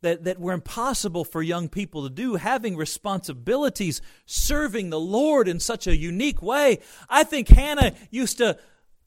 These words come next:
think, "That's my boy. My boy's in the temple serving God. My boy gets to wear the ephod. My boy is the servant to Eli himself."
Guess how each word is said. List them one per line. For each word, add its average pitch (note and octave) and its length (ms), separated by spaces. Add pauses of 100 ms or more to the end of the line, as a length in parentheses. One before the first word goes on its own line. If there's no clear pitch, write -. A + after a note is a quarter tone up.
think, C4 380 (100)
"That's - 220
my D#3+ 140
boy. C#3+ 420 (1000)
My F3 200
boy's F#3 340
in E3+ 80
the D3+ 80
temple F3 380
serving D3+ 460
God. D3 400 (680)
My F3+ 240
boy G3+ 260
gets E3 220
to F3 100
wear D#3+ 160
the D3+ 220
ephod. C#3+ 320
My F#3 240
boy F#3+ 500 (220)
is E3+ 160
the C#3+ 100
servant F#3 560
to F3 180
Eli G3 440
himself." F#3+ 840